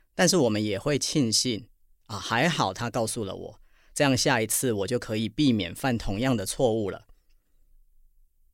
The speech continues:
然后我可以借此留意一下，接下来我要调整的方向是什么，或者我需要多学一点什么，多知道一点什么，我会有下一步的学习行动。当你认识到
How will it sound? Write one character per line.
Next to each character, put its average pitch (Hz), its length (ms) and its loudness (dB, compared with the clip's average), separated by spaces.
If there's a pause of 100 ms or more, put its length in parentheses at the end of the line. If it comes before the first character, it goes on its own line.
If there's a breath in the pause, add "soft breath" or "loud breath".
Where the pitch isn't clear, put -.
然 117 160 -2
后 147 100 6
我 113 140 4
可 120 180 -2
以 127 140 4
借 131 300 2
此 - 320 -4
留 98 280 -2
意 135 240 4
一 104 40 -2
下， 113 240 2
接 147 240 2
下 143 240 4
来 95 180 -2
我 95 100 -2
要 104 140 0
调 107 300 0
整 117 160 2
的 92 100 -8
方 151 320 2
向 123 240 2
是 113 140 -2
什 - 180 -2
么， - 160 -18 (160 soft breath)
或 156 160 2
者 117 140 2
我 101 160 -2
需 151 220 -2
要 139 220 4
多 156 240 4
学 117 380 2
一 156 80 2
点 98 240 -2
什 98 160 0
么， - 160 -14 (460 soft breath)
多 165 180 6
知 175 300 2
道 147 200 4
一 120 60 -2
点 98 180 -4
什 101 160 -4
么， - 200 -14 (260 soft breath)
我 104 180 -2
会 135 280 0
有 95 160 -2
下 131 280 -2
一 101 120 -4
步 117 180 -6
的 95 220 -8
学 95 320 -4
习 98 260 -2
行 98 320 -2
动。 131 220 -2 (960)
当 160 180 4
你 120 40 4
认 131 260 6
识 143 180 4
到 120 400 0